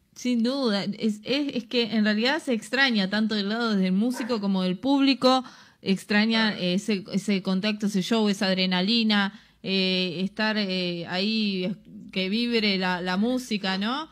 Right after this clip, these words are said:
Speaker 1: Eh, pero bueno, como bien decías, por el momento, eh, tenemos el streaming. Ojalá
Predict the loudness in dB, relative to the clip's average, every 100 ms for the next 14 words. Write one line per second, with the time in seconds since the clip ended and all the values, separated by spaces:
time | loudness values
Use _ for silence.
0 | -18 _ _ -4 -2 0 0 -2 -2 0
1 | 0 0 0 0 -2 -2 -2 -2 -4 -6
2 | -4 -4 -4 -6 -10 -4 0 0 0 0
3 | -2 -2 -4 -6 -8 -8 -10 -8 -6 -4
4 | -4 -4 -4 -6 -6 -6 -4 -6 -10 _
5 | _ _ _ -8 -4 -2 -2 0 -2 -4
6 | -10